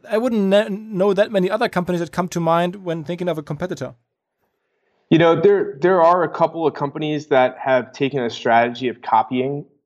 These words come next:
Speaker 2: us, and that's, you know, a, a, a standard thing that happens when, um, you know, when you, when you have a lot of success. Our, our market is a winner-take-all type of market because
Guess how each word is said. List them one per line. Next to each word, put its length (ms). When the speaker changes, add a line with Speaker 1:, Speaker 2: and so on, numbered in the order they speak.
Speaker 2:
us, 380
and 500
that's, 440
you 120
know, 300
a, 180
a, 400
a 60
standard 600
thing 200
that 160
happens 600
when, 580
um, 640
you 140
know, 160
when 180
you, 220
when 120
you 140
have 140
a 40
lot 220
of 60
success. 680
Our, 140
our 220
market 400
is 120
a 80
winner-take-all 1000
type 180
of 80
market 460
because 720